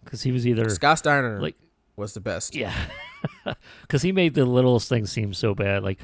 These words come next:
Speaker 1: "We're the N W O and you're not." I was like, "Well, I'm not messing with Scott Steiner then." Jeez.
Speaker 2: <laughs> No. No.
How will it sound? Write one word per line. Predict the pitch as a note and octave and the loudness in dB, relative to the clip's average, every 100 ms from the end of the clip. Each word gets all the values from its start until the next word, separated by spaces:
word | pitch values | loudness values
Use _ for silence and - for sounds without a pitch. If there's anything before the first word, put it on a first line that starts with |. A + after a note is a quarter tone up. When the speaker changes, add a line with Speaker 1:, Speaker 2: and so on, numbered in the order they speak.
| - - | -20 -8
Speaker 1:
"We're | A#3 C4+ | 0 0
the | A#3+ | 2
N | A#3 | -2
W | A3 A3+ A#3+ | -2 0 2
O | F#3 | 2
and | D#3 | 0
you're | F3 | -2
not." | G3 C3 | -2 -2
I | |
was | G2+ | -4
like, | G2 | -6
"Well, | G#2 F#2+ F2+ | -6 -8 -10
I'm | A#2 | -10
not | E3 | -8
messing | - - C#3+ | -8 -6 -8
with | B2 | -8
Scott | - C#3 | -8 -8
Steiner | - - - - | -8 -10 -10 -10
then." | D#2+ - - | -12 -16 -18
Jeez. | - - D#3+ E3 A2 | -14 -8 -4 -4 -4
Speaker 2:
<laughs> | |
No. | A#2+ B2 A2+ F2 _ _ - - _ - - | -6 -8 -8 -12 _ _ -16 -16 _ -20 -14
No. | G2 | -12